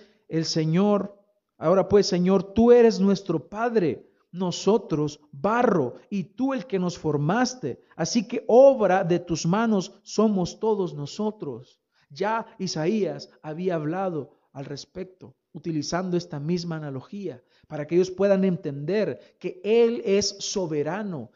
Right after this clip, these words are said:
y Él está en control de todas las cosas y nada puede salir de sus manos. Eso quiere decir que esto le da a Él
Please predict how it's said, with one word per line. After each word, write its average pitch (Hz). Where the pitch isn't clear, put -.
y 202
Él 220
está 233
en 233
control 220
de 208
todas 165
las 147
cosas 127
y 180
nada 226
puede 208
salir 185
de 143
sus 127
manos. 127
Eso 180
quiere 180
decir 175
que 175
esto 175
le 165
da 160
a 143
Él 160